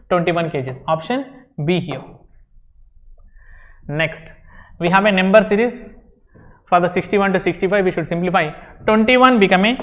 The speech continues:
thirty. Twenty-one become a thirty means how much added? Nine added. Thirty become a fifty-seven means how much added? Twenty-seven added. And here is,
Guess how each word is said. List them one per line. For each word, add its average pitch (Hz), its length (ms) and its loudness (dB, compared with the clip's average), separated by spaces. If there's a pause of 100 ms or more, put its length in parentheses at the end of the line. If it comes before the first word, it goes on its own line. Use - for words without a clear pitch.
(160)
thirty. 147 300 4 (160)
Twenty-one 220 440 2
become 208 220 0
a 202 80 -2
thirty 190 280 0
means 208 180 -2
how 180 180 0
much 190 160 -2
added? 190 280 -2
Nine 156 200 0
added. 123 240 -4 (340)
Thirty 180 300 2
become 220 240 0
a 214 80 0
fifty-seven 196 520 -2
means 208 140 -2
how 180 160 -2
much 196 200 -2
added? 196 260 -2
Twenty-seven 170 540 -2
added. 131 300 -8 (400)
And 165 160 -4
here 185 180 0
is, - 520 -8